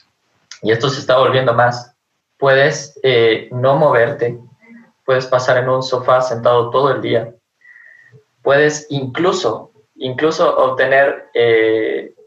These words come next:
mujeres a la carta mediante la pornografía, y eso es igual algo súper dañino de lo que tal vez hablemos en otros podcasts. Eh, y toda esa comodidad nos está afectando mucho. Eso es en realidad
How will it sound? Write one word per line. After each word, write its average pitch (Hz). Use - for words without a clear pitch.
mujeres 143
a 117
la -
carta 123
mediante 120
la 110
pornografía, 113
y 131
eso 131
es -
igual 123
algo 123
súper 143
dañino 123
de 120
lo 110
que 113
tal 107
vez 117
hablemos 117
en 120
otros 120
podcasts. -
Eh, 123
y 135
toda 170
esa 175
comodidad 127
nos 123
está 139
afectando 135
mucho. -
Eso 196
es -
en 139
realidad 120